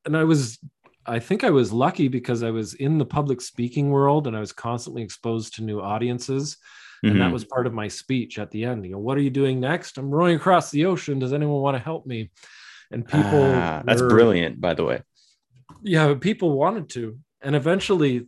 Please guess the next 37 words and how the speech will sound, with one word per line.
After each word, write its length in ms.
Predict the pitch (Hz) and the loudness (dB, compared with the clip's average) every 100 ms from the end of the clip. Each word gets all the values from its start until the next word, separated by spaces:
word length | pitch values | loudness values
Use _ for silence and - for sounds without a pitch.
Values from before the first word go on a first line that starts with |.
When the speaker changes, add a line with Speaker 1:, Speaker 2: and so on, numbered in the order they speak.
| _ _ - | _ _ -8
Speaker 1:
the 160 | 123 | -6
biggest, 580 | 117 156 190 147 - 170 | 2 4 6 2 0 -6
the 100 | 135 | 0
way 220 | 127 165 | 2 2
I 40 | 143 | 2
found 300 | - 135 127 | 0 -2 -4
our 80 | |
title 320 | 110 131 131 123 | -6 -4 -4 -4
sponsor 460 | - 123 139 120 | -6 -4 -4 -8
who 160 | 107 123 | -10 -8
ended 200 | 127 120 | -6 -8
up 100 | 104 - | -10 -6
giving 280 | 120 127 | -4 -4
us, 300 | 113 98 - - _ _ _ _ _ _ _ _ _ _ _ _ _ | -8 -12 -18 -20 _ _ _ _ _ _ _ _ _ _ _ _ _
you 100 | 135 | -8
know, 80 | 123 | -4
over 260 | 127 170 151 | 0 2 0
a 40 | |
quarter 400 | - 139 131 120 | 0 -2 -2 -2
a 60 | 107 | -4
million 360 | 113 113 104 | -6 -6 -6
of 120 | 95 | -10
dollars, 560 | 90 104 127 95 90 - _ _ - - - - - | -6 -2 -2 -2 -8 -16 _ _ -20 -20 -20 -20 -10
uh, 240 | 107 107 104 - - _ _ | -6 -6 -8 -14 -20 _ _
I 120 | 113 | -6
was, 580 | 113 123 120 107 - - _ | -2 0 0 -2 -10 -16 _
I 100 | 117 | -10
talked 340 | 110 - 175 175 | -6 0 0 0
my 140 | 143 | 0
way 200 | 135 135 | 0 2
into 180 | 135 131 | 0 -2
this 160 | 120 - | -8 -8
place 320 | - 131 123 | -2 -2 -2
called 240 | - 113 | -4 -6
the 60 | 98 | -8
Sponsorship 760 | - - 135 147 120 - 95 _ | -8 -2 -2 0 -4 -6 -10 _
Forum, 460 | - 92 85 90 - | -12 -10 -10 -12 -18